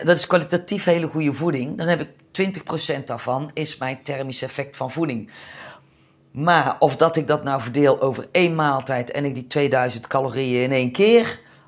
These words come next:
achter mijn kiezen schuif, of ik verdeel het over zes keer. Die tweeduizend calorieën blijft tweeduizend calorieën en die twintig procent blijft twintig procent. Dus het maakt niks uit. Nou, daar, daar komt dat dus vandaan. Dus da-, d-, daar heeft het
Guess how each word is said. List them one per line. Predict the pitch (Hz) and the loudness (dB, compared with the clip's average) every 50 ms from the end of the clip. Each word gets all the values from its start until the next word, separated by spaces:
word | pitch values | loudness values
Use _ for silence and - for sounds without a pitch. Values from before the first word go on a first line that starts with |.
| _ | _
achter | - 151 147 - - 143 | -4 -4 -4 -2 -4 -4
mijn | 139 135 | -4 -4
kiezen | - 135 131 113 113 | -4 -6 -6 -4 -4
schuif, | - - - 123 123 139 170 190 - - - | -4 -2 -2 -2 -2 -2 -2 -4 -8 -12 0
of | _ 175 180 180 - | _ 4 4 4 2
ik | - 165 156 - | -4 -8 -8 -8
verdeel | - 135 123 143 139 139 | -10 -2 0 0 2 2
het | 139 143 147 | 0 0 -2
over | 147 139 127 127 | -2 -2 -4 -4
zes | 110 127 151 143 143 - | -2 0 0 0 0 -2
keer. | - - 202 185 139 123 - - - - - - - - - _ | 0 2 2 4 4 2 0 -4 -12 -20 -20 -20 -20 -20 -20 _
Die | _ 151 151 | _ -8 -2
tweeduizend | 147 202 196 190 180 175 165 156 - | 0 2 4 4 4 4 4 2 0
calorieën | - 160 156 156 170 190 185 180 - - - | 0 0 0 0 -2 -2 -2 -2 -4 -6 -4
blijft | 165 185 190 190 185 185 - | 2 4 4 4 2 0 -4
tweeduizend | 170 175 170 160 156 143 139 - - | -4 -4 -2 -2 -2 -2 -4 -4 -4
calorieën | 139 139 139 135 - 180 165 143 143 156 - | -4 -4 -4 -4 -4 -2 0 0 0 0 0
en | - 170 165 165 156 | -2 -4 -4 -4 -4
die | 156 165 151 151 | -4 -6 -6 -6
twintig | - 180 170 151 147 | -4 -2 -2 -2 -4
procent | - - - 180 165 156 | -8 -6 -6 -4 -4 -2
blijft | - 165 165 165 160 - | 0 0 0 0 0 -2
twintig | - 156 139 120 - - | -4 -4 -4 -4 -8 -12
procent. | - 135 131 - - 175 147 127 - - - | -10 -10 -8 -4 -2 -2 -2 -4 -8 -10 -10
Dus | 127 147 | -4 -4
het | 165 170 165 | -4 -4 -2
maakt | - 175 165 151 - | 0 -2 -2 -2 -2
niks | 143 143 139 - - | -4 -4 -4 -2 -2
uit. | 160 147 110 104 - - - - - - - - - - - | 0 0 0 -2 -6 -12 -16 -18 -16 -16 -16 -16 -16 -12 -6
Nou, | - 131 127 | -4 -4 2
daar, | 123 156 170 180 180 160 - 120 | 4 6 6 6 4 2 0 0
daar | 156 160 165 170 160 | 2 2 2 2 0
komt | - 180 180 160 | -2 -2 0 2
dat | 170 165 127 | 0 0 0
dus | 151 143 - | -2 -4 -4
vandaan. | - 139 147 143 139 127 117 107 104 - 120 | -6 -4 -2 -2 -2 -2 -2 -4 -6 -8 -4
Dus | - 147 151 139 - - | -2 -2 -2 -2 -4 -2
da-, | - 165 156 - - 131 | 0 0 0 0 -2 -6
d-, | - - - | -10 -10 -4
daar | 151 160 165 175 175 | 2 4 4 4 4
heeft | 170 180 175 - | 2 -2 -2 -2
het | - 143 143 - - | -4 -4 -4 -6 -12